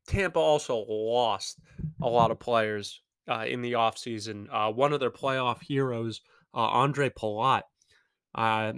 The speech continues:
I re-, and I'm pretty sure I went over this, uh, in a previous episode. He ended up signing with the New Jersey Devils, uh, uh, which is the other big surprise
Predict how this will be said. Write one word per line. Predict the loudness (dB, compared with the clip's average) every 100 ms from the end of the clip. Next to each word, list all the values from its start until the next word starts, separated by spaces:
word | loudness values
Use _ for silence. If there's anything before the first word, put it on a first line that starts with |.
| -4
I | -4
re-, | -2 -2 -4
and | -2
I'm | -2 -2 -6
pretty | -8 -6
sure | -4 -2
I | -2
went | 0 0
over | 0 0
this, | -2 -4 -8 -6
uh, | -6 -4
in | -6
a | -4
previous | 0 2 2 0 -4
episode. | -4 -6 -2 -2 -4
He | -4 0
ended | 0 0 -2
up | -4
signing | -2 -2 -2
with | -6
the | -6
New | -6
Jersey | -4 -4 -4 -2
Devils, | 2 2 2 -4 -8 _ _ _ _ _
uh, | -4 -2 -4 _ _ _ _ _ _ _ _ -20 -20 2
uh, | 6 6 6
which | 2 2
is | -2 -4 -2
the | 4
other | 8 10 8
big | 6 4
surprise | 2 -2 2 4 4 0